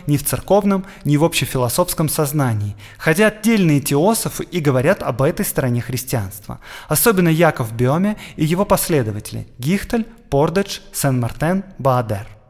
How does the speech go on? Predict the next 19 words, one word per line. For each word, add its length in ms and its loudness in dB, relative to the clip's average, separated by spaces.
Мне 240 4
приходилось 520 2
много 360 4
раз 340 0
с 80 -4
тысяча 340 0
восемьсот 460 0
семьдесят 480 0
восьмого 380 -2
года 320 0
касаться 520 2
этого 220 2
предмета 400 0
в 60 -8
публичных 520 -2
чтениях, 640 2
статьях 680 -2
и 80 -6
книгах, 480 2